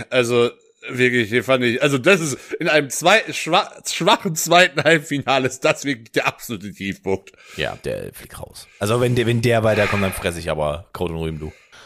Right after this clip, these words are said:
Speaker 2: Ähm,
Speaker 1: Wie stehst du zu Polen? Och Mann mit River.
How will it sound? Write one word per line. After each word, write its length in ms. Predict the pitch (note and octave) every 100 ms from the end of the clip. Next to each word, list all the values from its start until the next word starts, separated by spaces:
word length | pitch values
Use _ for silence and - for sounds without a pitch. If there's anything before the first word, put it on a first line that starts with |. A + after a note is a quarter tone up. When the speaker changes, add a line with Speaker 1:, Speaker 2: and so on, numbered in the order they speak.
| - _ _ -
Speaker 2:
Ähm, 600 | A#2 A2+ A2 A2 G#2+ G#2 -
Speaker 1:
Wie 180 | - C3+
stehst 420 | D3+ D#3 G3+ G3
du 80 | F3
zu 200 | F3 E3+
Polen? 720 | C#3 F3+ F#3+ F3 C3+ - - - _
Och 300 | D#3 - -
Mann 380 | C3+ B2 A2+ G#2
mit 260 | G#2 A2+ -
River. 560 | A2+ G#2+ C#3+ G2 F2